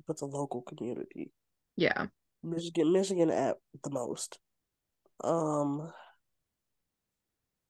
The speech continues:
Speaker 1: it's like, we could do, like, a Stranger Things type, you know, the Stranger Things musical parody thing.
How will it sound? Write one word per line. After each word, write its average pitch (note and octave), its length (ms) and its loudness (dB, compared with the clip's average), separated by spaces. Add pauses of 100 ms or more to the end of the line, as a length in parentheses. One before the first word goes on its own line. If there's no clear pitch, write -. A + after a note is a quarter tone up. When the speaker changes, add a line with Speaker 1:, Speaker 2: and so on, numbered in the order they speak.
(420)
Speaker 1:
it's - 200 -18
like, E3 420 -2
we E3+ 80 -2
could E3 120 0
do, D#3+ 80 0
like, D3+ 140 0
a D3+ 40 -10
Stranger C#3+ 400 -2
Things B2+ 420 -2
type, B2 300 -4
you D3+ 80 -2
know, D3+ 140 -2
the D3+ 100 -2
Stranger C#3+ 360 -2
Things C#3 280 -2
musical D3 440 -2
parody C#3+ 560 -2
thing. D#3 280 0